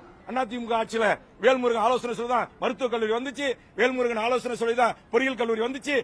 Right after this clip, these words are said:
வேல்முருகன் ஆலோசனை சொல்லி தான், அஹ், லாட்டரி தடுப்பு சட்டம் கொண்டு வந்தாங்க. அதே மாதிரி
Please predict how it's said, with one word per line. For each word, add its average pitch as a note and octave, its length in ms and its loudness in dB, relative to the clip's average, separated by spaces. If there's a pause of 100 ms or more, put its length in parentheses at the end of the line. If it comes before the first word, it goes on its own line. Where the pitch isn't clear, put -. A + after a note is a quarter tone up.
(200)
வேல்முருகன் B3 480 2
ஆலோசனை B3+ 360 0
சொல்லி A#3+ 220 -2
தான், C#4+ 120 6 (380)
அஹ், A3 260 6 (640)
லாட்டரி B3+ 340 4
தடுப்பு A#3+ 260 -2
சட்டம் A3+ 220 -2
கொண்டு B3 180 2
வந்தாங்க. C#4+ 280 4 (420)
அதே B3+ 180 2
மாதிரி B3+ 140 6